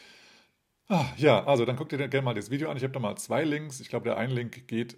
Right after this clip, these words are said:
auf die Seite von International Lindy Hop Championship und der andere geht zu diesem Facebook Watch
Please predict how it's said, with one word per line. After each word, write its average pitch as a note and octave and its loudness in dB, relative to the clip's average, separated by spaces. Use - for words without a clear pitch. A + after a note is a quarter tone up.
auf G2+ -8
die F#2 -10
Seite C3 0
von C3+ -10
International B2+ -8
Lindy B2+ -6
Hop A#2+ -8
Championship C#3+ -8
und A#2 -10
der A2 -6
andere B2+ -4
geht B2 -6
zu A2+ -10
diesem G#2+ -10
Facebook B2 -8
Watch - -8